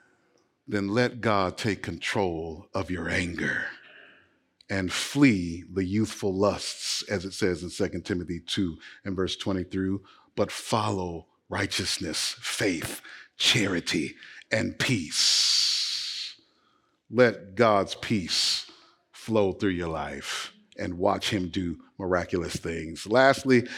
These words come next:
and finally, the final R of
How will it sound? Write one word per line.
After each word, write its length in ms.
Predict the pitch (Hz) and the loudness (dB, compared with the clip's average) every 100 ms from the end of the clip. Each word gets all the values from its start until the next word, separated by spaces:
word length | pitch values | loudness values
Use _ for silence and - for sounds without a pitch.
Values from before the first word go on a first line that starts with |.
| - | -4
and 200 | - 123 | 2 2
finally, 600 | 110 135 123 120 117 110 - - - - | 4 4 6 6 6 4 0 -18 -8 2
the 100 | 120 | 4
final 440 | - 160 156 143 | 8 8 8 6
R 580 | 147 135 120 110 101 - - - - | 8 10 10 10 6 2 -12 -8 4
of 440 | 127 120 113 104 | 8 8 6 4